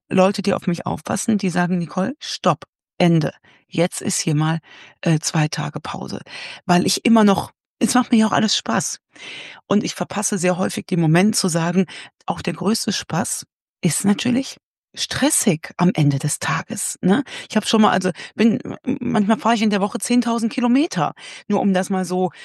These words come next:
äh, ne? Und dann sind das oft zwölf, vierzehn, fünfzehn Stunden Tage.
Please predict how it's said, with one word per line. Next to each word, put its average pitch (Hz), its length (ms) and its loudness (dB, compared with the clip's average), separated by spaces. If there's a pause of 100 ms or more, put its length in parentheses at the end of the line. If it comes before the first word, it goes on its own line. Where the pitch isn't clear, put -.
(220)
äh, 123 120 -10 (160)
ne? - 340 -8
Und - 180 -2
dann 208 160 2
sind 226 200 2
das 262 180 2 (160)
oft - 380 -4
zwölf, 214 400 2
vierzehn, 208 360 2
fünfzehn 196 500 0
Stunden 175 480 2
Tage. - 380 -8